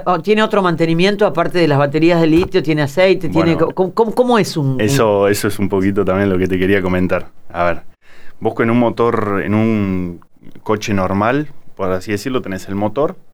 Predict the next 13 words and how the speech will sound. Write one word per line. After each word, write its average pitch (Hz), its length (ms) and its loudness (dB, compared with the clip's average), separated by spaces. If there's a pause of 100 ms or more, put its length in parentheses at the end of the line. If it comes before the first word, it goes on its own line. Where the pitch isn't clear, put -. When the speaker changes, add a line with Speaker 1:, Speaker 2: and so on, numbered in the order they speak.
(320)
Speaker 2:
que - 80 -6
el 104 60 2
motor 104 260 2
estamos 123 340 -2
hablando 120 220 2
de 113 40 -2
son 120 380 -4
más 120 320 -2
de 139 100 0
diez 104 220 0
mil 135 240 0
piezas 113 320 -4
móviles. 82 440 -6